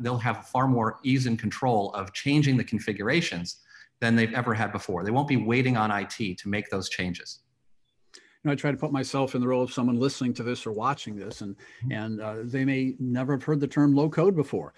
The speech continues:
Speaker 2: Does that mean machine language, or what, what really is low code? What does it mean?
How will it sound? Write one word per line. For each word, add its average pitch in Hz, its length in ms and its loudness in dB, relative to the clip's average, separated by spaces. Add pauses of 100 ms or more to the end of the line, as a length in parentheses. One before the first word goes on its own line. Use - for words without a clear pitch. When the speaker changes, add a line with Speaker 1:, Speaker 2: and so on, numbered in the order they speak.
(100)
Speaker 2:
Does 131 120 -4
that 139 120 -2
mean 131 180 6
machine 127 420 2
language, 190 460 6
or 127 120 6
what, 185 340 0
what 247 200 2
really 269 200 8
is 147 160 8
low 165 120 4
code? 160 200 0
What 170 80 4
does 202 100 2
it 180 100 -4
mean? 123 360 0